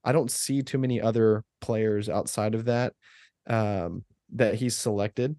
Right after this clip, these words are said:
that are gonna go that route. So I think I, I'm probably gonna echo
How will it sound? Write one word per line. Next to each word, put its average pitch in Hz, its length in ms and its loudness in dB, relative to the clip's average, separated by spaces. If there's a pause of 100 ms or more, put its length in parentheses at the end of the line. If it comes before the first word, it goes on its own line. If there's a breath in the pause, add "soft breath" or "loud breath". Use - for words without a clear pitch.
(120)
that 123 120 4
are 110 140 2
gonna 117 180 2
go 113 160 4
that 131 200 2
route. 151 300 0
So 131 120 0
I 123 60 2
think 143 320 -2 (460 loud breath)
I, 139 500 6
I'm 120 220 2
probably 131 220 4
gonna 120 180 2
echo 113 540 0